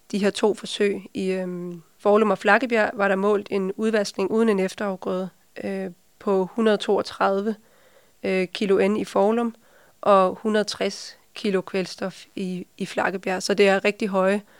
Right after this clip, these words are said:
øh, udvaskningsniveauer, vi ser. Og faktisk så kunne man, øh, med hjælp af en efterafgrøde i forsøgene her reducere, øh, udvaskningen helt op mod hundrede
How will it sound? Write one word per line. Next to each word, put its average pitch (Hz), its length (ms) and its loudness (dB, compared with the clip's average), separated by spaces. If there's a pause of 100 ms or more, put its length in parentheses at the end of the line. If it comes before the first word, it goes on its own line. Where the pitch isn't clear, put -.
(360)
øh, 190 220 -2
udvaskningsniveauer, 190 920 2
vi 175 100 -8
ser. 190 300 -4 (720)
Og 214 80 -4
faktisk 233 340 4
så 254 60 -2
kunne 233 180 0
man, 202 220 4
øh, 196 280 0 (580)
med 214 180 8
hjælp 214 260 6
af 202 60 6
en 202 80 4
efterafgrøde 220 540 2
i - 20 2
forsøgene 208 460 -2
her 247 240 2
reducere, 220 560 -2 (200)
øh, 202 280 0
udvaskningen 202 540 0
helt 202 300 -2
op 208 180 4
mod 202 160 2
hundrede 208 400 -2